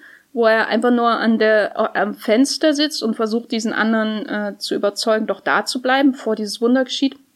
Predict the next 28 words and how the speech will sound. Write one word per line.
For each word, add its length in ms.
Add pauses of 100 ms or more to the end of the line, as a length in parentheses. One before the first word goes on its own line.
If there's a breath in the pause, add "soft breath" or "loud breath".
(600)
Und 180
er 120
raucht 280
da 60
eine 160
Zigarette 800 (560 loud breath)
und 300
erzählt 680
davon, 640
von 160
seinem 220
früheren 360
Leben 320
und 180
was, 180
wie 140
er 100
hier 320
halt 240
in 100
diesem, 480 (500 loud breath)
äh, 200
Kolleg 460
sein 320
Heim 200
gefunden 600
hat 280
und, 440